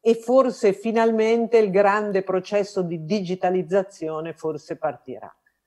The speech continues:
perché abbiamo imparato tutti ad utilizzare tanti mezzi con il telelavoro, lo smart working, in tutte le difficoltà di connessione che ci sono state,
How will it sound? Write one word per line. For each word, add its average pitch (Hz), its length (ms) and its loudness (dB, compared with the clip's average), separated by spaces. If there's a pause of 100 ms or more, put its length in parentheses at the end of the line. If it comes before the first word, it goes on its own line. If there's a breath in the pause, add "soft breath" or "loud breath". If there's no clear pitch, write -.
perché 190 380 2
abbiamo 196 500 2
imparato 185 600 0
tutti 226 420 -4
ad 165 220 0
utilizzare 165 760 0
tanti 180 400 -6
mezzi 180 440 -6
con 156 180 -8
il 151 120 -10
telelavoro, 156 640 -2
lo 156 120 -2
smart 151 380 -8
working, 160 480 -6
in 160 260 -14
tutte 233 380 0
le 214 140 4
difficoltà 190 800 0
di 208 120 -4
connessione 196 720 -4
che 180 140 -10
ci - 140 -20
sono 208 260 -8
state, 262 460 -4